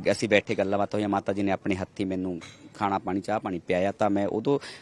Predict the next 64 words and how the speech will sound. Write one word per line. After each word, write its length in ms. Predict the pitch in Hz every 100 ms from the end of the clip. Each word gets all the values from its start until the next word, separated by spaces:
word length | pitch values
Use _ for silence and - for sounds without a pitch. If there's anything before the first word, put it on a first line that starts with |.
| -
ਖੁਸ਼ੀ 240 | - 147 190
ਬਹੁਤ 220 | 165 170
ਹੋਈ, 220 | 170 151
ਕਿਉਂਕਿ 260 | 139 139 151
ਵੀ 140 | 139
ਅੱਜ, 160 | 120 117 113 104
ਚਲੋ, 260 | 117 117
ਅੱਜ, 180 | 107 110
ਹਨਾ, 320 | 113 117 139 131 -
ਉਸ 260 | 123 - 135 127 - - - - -
ਮਾਂ 300 | 107 117 120
ਦੇ 80 | 117
ਚਿਹਰੇ 280 | - 117 127
ਤੇ 100 | 127
ਬਹੁਤ 240 | 113 117
ਵੱਡੀ 260 | 123 107 95
ਰੌਣਕ 300 | 92 92 104
ਆ, 40 |
ਖੁਸ਼ੀ 400 | - 98 - 117
ਹੈਗੀ, 240 | 95 87
ਹਨਾ, 140 | 104 117
ਦੁਬਾਰਾ 320 | 98 87 92
ਹਵੇਲੀ 300 | 95 87 87
ਦੇ 120 | 85
ਵਿੱਚ 180 | 82 -
ਉਹ 60 | 104
ਰੌਣਕਾਂ 340 | 82 82 92
ਆਈਆਂ 220 | 80 85
ਨੇ। 100 | 110 - - -
ਸੋ 120 | 165
ਸਾਰਿਆਂ 300 | 165 143 151
ਦੀਆਂ 120 | 165
ਦੁਆਵਾਂ 320 | 139 123 117 123
ਨੇ, 80 |
ਮੇਰੀਆਂ 200 | 127 123
ਇਕੱਲੀਆਂ 260 | 123 123 139
ਨਹੀਂ, 100 | 180
ਪੂਰੇ 200 | 185 180
ਵਿਸ਼ਵ 240 | 139 -
ਦੀਆਂ 140 | 156 151
ਦੁਆਵਾਂ 360 | 117 98 87
ਨੇ, 80 | 60 - - - - 113
ਹਨਾ। 160 | 135 143 -
ਤੇ 60 | -
ਇਸ 100 | 120
ਕਰਕੇ 320 | - 117 120
ਮੈਂ 200 | 117 113
ਤਾਂ 160 | 107 117
ਤੁਹਾਡੇ 240 | 127 110
ਮਾਧਿਅਮ 280 | 104 98 120
ਨਾਲ 80 | 123
ਕਹੂੰਗਾ, 200 | 120 123
ਆਪਾਂ 180 | - 117
ਇਸੇ 180 | -
ਤਰ੍ਹਾਂ 180 | 110 113
ਦੁਆਵਾਂ 300 | 107 104 107
ਉਹਨਾਂ 140 | 113 127
ਦੀ 60 |
ਹੁਣ 140 | 127 123
ਲੰਬੀ 280 | 117 120
ਉਮਰ 180 | 135 131
ਦੇ 100 | 117
ਲਈ 100 | 113
ਕਰੀਏ, 320 | 101 73 73